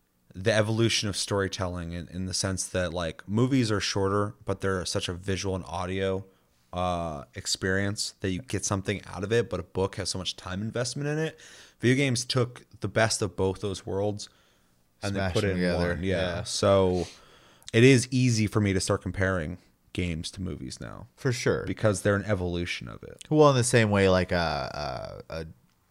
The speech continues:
Speaker 2: a, a well done, like, ten episode show would do
Speaker 1: Sure.
Speaker 2: as well. So, um, yeah, I, they used to do commercials for Uncharted for, where, like,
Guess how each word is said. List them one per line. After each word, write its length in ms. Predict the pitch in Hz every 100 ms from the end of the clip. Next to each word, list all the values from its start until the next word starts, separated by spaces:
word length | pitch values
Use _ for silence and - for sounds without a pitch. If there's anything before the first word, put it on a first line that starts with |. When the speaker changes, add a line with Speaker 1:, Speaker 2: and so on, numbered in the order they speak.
| _ -
Speaker 2:
a, 300 | 92 80 -
a 80 | 101
well 240 | 98 92
done, 380 | 95 87 78 71
like, 140 | 76 -
ten 220 | - 85
episode 420 | - - 78 - -
show 540 | - 92 78 65 71 _
would 140 | 95 80
do 80 | 80
Speaker 1:
Sure. 140 | 107
Speaker 2:
as 120 | 82
well. 280 | 82 69 80
So, 320 | - 85 69 - - - - -
um, 480 | 98 95 82 71 92 - _ _ _ _ _ _ _ _ _ _
yeah, 240 | 98 87 -
I, 240 | 120 120 -
they 220 | 104 131
used 300 | 135 139 135
to 60 | 120
do 80 | 110
commercials 420 | - 95 92 92
for 140 | - 87
Uncharted 640 | 80 - 90 92 90 80 -
for, 160 | -
where, 320 | 85 92 85
like, 380 | 85 76 73 -